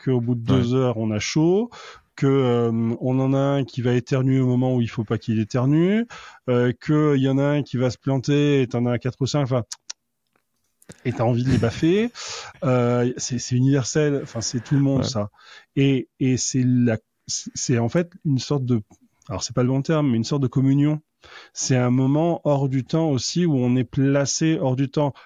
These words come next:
Speaker 1: Là, je suis dans mon studium, hein, donc, euh, là où
Speaker 2: Ouais.
Speaker 1: je travaille, où je réfléchis, où je fais plein de choses, j'écris.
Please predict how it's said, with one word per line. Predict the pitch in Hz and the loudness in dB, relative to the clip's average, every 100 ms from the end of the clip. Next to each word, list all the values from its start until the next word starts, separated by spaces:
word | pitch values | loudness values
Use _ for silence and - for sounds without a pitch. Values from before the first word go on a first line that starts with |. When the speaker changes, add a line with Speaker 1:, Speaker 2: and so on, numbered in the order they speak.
| _ | _
Speaker 1:
Là, | 117 135 131 | -2 0 0
je | 123 | -4
suis | 113 - 131 131 | -6 -8 -6 -4
dans | 117 | -2
mon | 110 113 | 0 0
studium, | 113 - 110 156 214 | -2 -2 2 2 2
hein, | 165 | 0
donc, | 139 117 110 | 0 -2 -4
euh, | 117 110 107 | -4 -2 0
là | 107 | 0
où | 117 | 0
Speaker 2:
Ouais. | 107 | 0
Speaker 1:
je | 107 | -2
travaille, | 101 - 101 113 123 127 | -6 -6 -2 0 0 0
où | 110 101 | -2 -6
je | |
réfléchis, | 101 95 101 - 113 117 117 117 | -10 -8 -6 -4 0 2 2 2
où | 104 | 0
je | 104 | 0
fais | 98 | -2
plein | 98 98 | -2 -2
de | |
choses, | 92 120 113 | 0 0 0
j'écris. | 101 - 202 | -4 -2 -2